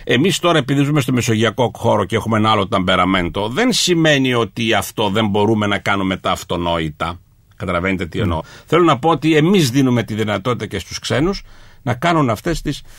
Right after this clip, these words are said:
Speaker 1: επεμβάσεις στην περιοχή μας, στο όνομα της προόδου του πολιτισμού, όπως θέλετε πείτε το.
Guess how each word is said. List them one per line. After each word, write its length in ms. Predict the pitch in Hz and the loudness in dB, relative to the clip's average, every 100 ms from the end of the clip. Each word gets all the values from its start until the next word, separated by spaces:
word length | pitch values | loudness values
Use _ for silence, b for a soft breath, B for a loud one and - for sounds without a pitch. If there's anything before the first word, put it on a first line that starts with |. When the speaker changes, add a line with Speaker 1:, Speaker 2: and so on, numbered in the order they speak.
| b b | b b
Speaker 1:
επεμβάσεις 680 | 117 123 117 123 113 104 | -4 0 2 2 2 -2
στην 120 | 92 92 | -6 -2
περιοχή 340 | 90 90 170 | -2 -2 0
μας, 180 | 165 - | 0 0
στο 240 | - 123 | 2 4
όνομα 420 | 175 202 196 185 b b b | 6 6 4 2 b b b
της 220 | 151 - | -2 0
προόδου 420 | 127 113 175 180 | 2 6 6 2
του 180 | - 131 | -4 -6
πολιτισμού, 640 | 135 120 98 92 98 190 165 | 0 0 0 -2 0 0 0
όπως 260 | 160 - - | -2 -4 -2
θέλετε 300 | 117 98 80 | -2 -2 -6
πείτε 260 | 85 76 | -10 -12
το. 120 | 69 | -12